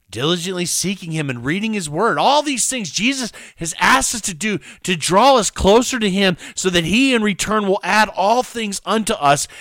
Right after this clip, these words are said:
and we can fulfill the very desires the Lord has for us to share the good news with a dying world. You see, James says it,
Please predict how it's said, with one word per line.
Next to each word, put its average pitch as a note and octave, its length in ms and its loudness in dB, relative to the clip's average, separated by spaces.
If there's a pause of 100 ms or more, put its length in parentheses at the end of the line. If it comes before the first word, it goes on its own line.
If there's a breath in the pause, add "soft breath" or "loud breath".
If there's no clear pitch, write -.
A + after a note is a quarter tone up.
and D3+ 200 -6
we F#3 80 -2
can D#3+ 180 -10
fulfill F#3+ 640 -2 (220 loud breath)
the B2+ 100 -2
very D#3+ 340 2
desires D3 640 0
the C3+ 120 -2
Lord C#3+ 260 2
has C#3 340 0
for C3 200 -2
us A#2+ 200 -2 (200 loud breath)
to C3 100 -6
share E3 540 2 (180 loud breath)
the C3 100 -2
good C#3+ 300 0
news C3+ 380 0
with A2+ 120 -6
a A2 60 -2
dying G2+ 480 -4
world. F#2 400 -10 (2500)
You A2+ 60 -10
see, F#3 240 -2
James F#3 500 -2
says F3 380 -2
it, F3 160 -6